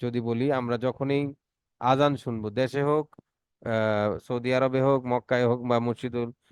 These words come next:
আ, নববীতে হোক, আমরা যখনই আজান শুনবো, আজানের জবাব দেব পুরুষ মহিলা সবাই এবং আজান শেষে দোয়া পাঠ করব। আজানের শব্দগুলো হুবহুই "আল্লাহু আকবার, আল্লাহু আকবার",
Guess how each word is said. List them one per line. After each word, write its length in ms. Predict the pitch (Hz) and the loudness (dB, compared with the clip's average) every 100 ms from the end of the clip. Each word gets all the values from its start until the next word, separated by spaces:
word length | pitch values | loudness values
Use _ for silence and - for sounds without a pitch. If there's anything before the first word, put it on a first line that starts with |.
| _ - | _ -6
আ, 100 | 113 | 0
নববীতে 460 | 120 123 127 113 | 2 2 0 0
হোক, 340 | 113 117 151 - _ _ _ - | 0 2 0 -2 _ _ _ -6
আমরা 220 | 120 123 | -4 -2
যখনই 320 | 135 131 151 | -2 -2 0
আজান 320 | 147 139 147 | 2 2 0
শুনবো, 560 | 127 139 135 135 185 202 _ _ _ _ _ | -2 -2 0 4 2 2 _ _ _ _ _
আজানের 460 | - 120 127 131 123 | 0 2 6 6 4
জবাব 300 | 123 123 117 | 6 6 6
দেব 220 | 113 113 | 2 0
পুরুষ 400 | 113 131 139 135 | 0 -2 -6 -4
মহিলা 420 | 131 120 131 156 190 _ - - - | 2 6 8 6 2 _ -20 -20 -12
সবাই 500 | - 117 110 92 98 - _ _ _ - | 0 4 4 2 -2 -14 _ _ _ -6
এবং 240 | 117 120 | -4 -4
আজান 260 | 127 127 127 | -2 -2 -2
শেষে 280 | 120 117 147 | -2 -2 0
দোয়া 240 | 135 127 | 6 6
পাঠ 180 | 117 107 | 8 4
করব। 380 | - 104 95 98 _ _ _ _ _ | 0 -10 -8 -12 _ _ _ _ _
আজানের 380 | 113 123 139 143 | 4 6 8 6
শব্দগুলো 520 | 147 143 147 147 156 | 2 -4 -4 -2 -2
হুবহুই 520 | 135 147 151 170 208 - _ _ - | 0 2 2 2 0 -4 _ _ -8
"আল্লাহু 440 | 127 139 139 135 | 0 4 6 6
আকবার, 400 | 135 127 127 135 | 4 2 -2 0
আল্লাহু 460 | 131 131 135 135 131 | 0 2 4 4 4
আকবার", 380 | 131 123 147 | 0 0 0